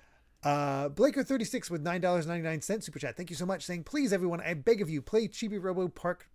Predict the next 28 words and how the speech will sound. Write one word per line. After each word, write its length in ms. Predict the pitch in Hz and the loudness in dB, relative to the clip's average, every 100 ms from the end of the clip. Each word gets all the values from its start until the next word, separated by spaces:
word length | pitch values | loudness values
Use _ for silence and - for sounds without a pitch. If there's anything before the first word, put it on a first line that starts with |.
| _ - | _ -6
Park 220 | 233 233 | -4 -2
Patrol. 420 | 165 160 151 143 - - - | -2 2 2 0 -8 -20 -8
I 80 | 143 | 2
know 180 | 196 220 | 4 4
it 60 | |
is 60 | 190 | 4
a 40 | |
Walmart 320 | 180 185 190 | 2 2 2
exclusive 460 | 180 - 185 170 147 | 0 -4 -4 -4 -4
here 100 | 156 | -2
in 60 | 147 | -2
the 80 | |
States, 240 | - 175 - | 0 -2 -2
but 100 | - | -6
that 140 | 143 | -6
game 160 | 147 143 | -4 -6
is 100 | 135 | -6
pretty 240 | - 117 | -8 -10
good." 380 | 104 123 104 95 _ _ | -6 -4 -6 -10 _ _
I've 140 | - 190 | -8 -2
not 160 | 269 | -2
even 160 | 233 220 | -2 -2
played 180 | 214 202 | -2 -2
the 100 | 208 | -4
original, 420 | 262 180 120 104 - _ - | -6 -4 -6 -8 -14 _ -14
uh, 180 | 120 107 107 | -10 -10 -12
Chibi 300 | - 117 113 | -12 -10 -10
Robo. 320 | 110 104 104 | -8 -8 -10